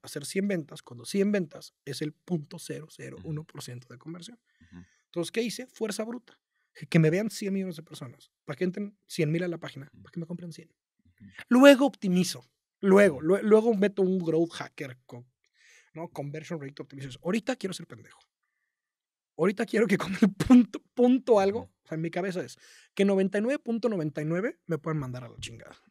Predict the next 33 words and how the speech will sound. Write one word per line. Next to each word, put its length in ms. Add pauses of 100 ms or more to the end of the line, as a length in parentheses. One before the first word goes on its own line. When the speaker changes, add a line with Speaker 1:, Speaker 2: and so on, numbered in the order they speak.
(140)
Speaker 2:
Ujú. 120 (380)
Y, 300
y 60
sí, 240
que 120
tú 100
estés 200
perfectamente 560
ok 60
Speaker 1:
Y, 140
Speaker 2:
con 100
Speaker 1:
y 40
que 120
Speaker 2:
eso. 60
Speaker 1:
el 80
costo 300
por 200
clic 320
me 140
valga 340
madres. 500
Me 60
dice, 100 (180)
"Güey, 120
estamos 360
en 100
dos 120
dólares". 340 (920)
"Dos, 440
me 100
está 180
vendiendo 320
mil, 220